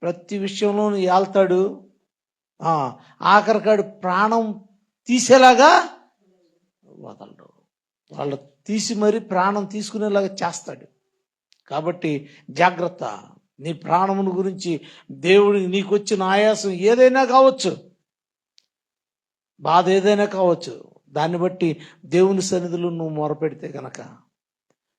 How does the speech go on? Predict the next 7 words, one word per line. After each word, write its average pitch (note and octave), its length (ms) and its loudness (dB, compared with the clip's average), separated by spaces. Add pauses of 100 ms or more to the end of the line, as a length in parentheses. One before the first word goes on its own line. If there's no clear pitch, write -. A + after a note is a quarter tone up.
(140)
దేవాదేవుడు C#3+ 920 -2 (280)
నిన్ను F#3 400 -4
కాపాడేవాడే C3+ 880 -12
ఉన్నాడు. - 560 -20
దేవుని D3 180 -4
స్తోత్రం, D#3+ 460 -4
హల్లెలూయా. F3+ 640 4